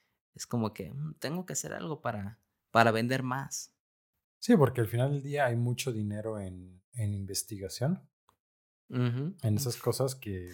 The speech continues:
Speaker 2: Pues, te
Speaker 1: Las
Speaker 2: recuperas.
Speaker 1: rueditas.
Speaker 2: <laughs>
Speaker 1: La tecnología de las rueditas, por Dios.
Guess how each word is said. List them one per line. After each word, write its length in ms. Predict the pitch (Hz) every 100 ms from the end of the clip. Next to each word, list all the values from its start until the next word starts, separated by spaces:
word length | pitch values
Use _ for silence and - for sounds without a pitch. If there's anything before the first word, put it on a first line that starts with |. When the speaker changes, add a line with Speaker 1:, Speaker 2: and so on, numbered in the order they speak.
| -
Speaker 2:
Pues, 120 | - _
te 120 | -
Speaker 1:
Las 180 | 110 120
Speaker 2:
recuperas. 760 | 113 113 131 92 175 151 - _ _ _
Speaker 1:
rueditas. 680 | - 123 - 143 - - -
Speaker 2:
<laughs> 0 | _ _ -
Speaker 1:
La 80 | 104
tecnología 540 | 120 117 113 110 135
de 80 | 151
las 140 | 170
rueditas, 440 | 143 104 120 - 139
por 180 | 113 104
Dios. 380 | 131 175 -